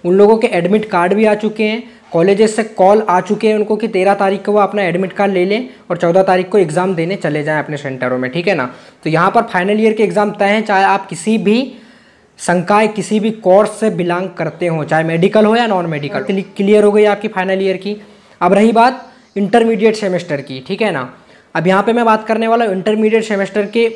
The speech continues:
promotion या फिर exam को लेकर। तो यूजीसी ने ये बोला है कि जो अभी, जो छः, छः तारीख को जो यूजीसी की जो नई guideline आई, उसमें intermediate semester के बारे में यह बोला गया था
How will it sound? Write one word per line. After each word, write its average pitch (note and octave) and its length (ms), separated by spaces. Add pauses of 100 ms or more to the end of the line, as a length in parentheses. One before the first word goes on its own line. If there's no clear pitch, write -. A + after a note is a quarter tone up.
promotion G3 440
या A3 100
फिर A3 140
exam F3 320
को E3 120
लेकर। C3 320 (440)
तो - 60
यूजीसी F3 440
ने A#3+ 80
ये A3+ 160
बोला A3 340
है G#3+ 100
कि A3+ 200
जो G3 220
अभी, G#3+ 420
जो F3 180
छः, F#3 200 (120)
छः G3+ 160
तारीख G#3+ 340
को G#3+ 100
जो G#3+ 340 (380)
यूजीसी F#3 420
की A3+ 80
जो G#3 120
नई G3+ 180
guideline G3 440
आई, D#3 160
उसमें G#3 380
intermediate G#3 600
semester G3+ 400
के G#3 120
बारे G3+ 220
में G#3 100
यह F#3+ 220
बोला G3 240
गया F3 220
था F#3+ 340